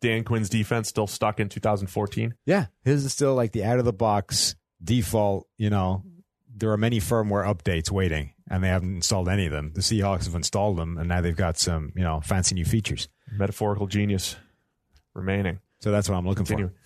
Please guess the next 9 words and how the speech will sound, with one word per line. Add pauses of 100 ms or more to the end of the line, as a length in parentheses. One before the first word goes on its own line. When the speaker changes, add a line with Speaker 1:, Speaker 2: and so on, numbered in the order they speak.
(440)
Speaker 2:
for.
Speaker 1:
So
<sighs>
the
thing
is, (1120)
like, (800)
you
just,